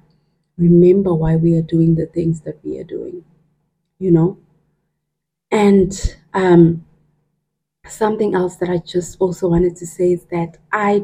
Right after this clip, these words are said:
do not want to be coming here on this platform with desperate energy. I never want to show up with desperate energy. But you know what? If I don't think I'm worthy,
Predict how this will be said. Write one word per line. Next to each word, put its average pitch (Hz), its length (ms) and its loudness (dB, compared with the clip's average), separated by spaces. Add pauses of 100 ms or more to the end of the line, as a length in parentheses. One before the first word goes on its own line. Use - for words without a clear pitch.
do 175 160 4
not 170 340 2
want 165 440 2
to 170 100 -10
be 165 100 -10
coming 170 480 0
here 165 380 -8
on 165 240 -4
this 175 240 -6
platform 170 760 -4 (640)
with 180 460 4 (640)
desperate 165 680 2
energy. 160 560 -2 (400)
I 196 120 2
never 180 600 4
want 160 240 0
to 170 100 -6
show 165 220 -4
up 160 120 -6
with 165 160 -14
desperate 151 440 -10
energy. 147 480 -12 (380)
But 165 220 -8
you 170 60 0
know 160 140 4
what? 226 440 -6 (460)
If 214 320 -2
I 185 120 -4
don't 208 360 -2
think 254 380 0
I'm 175 160 -4
worthy, 196 540 -2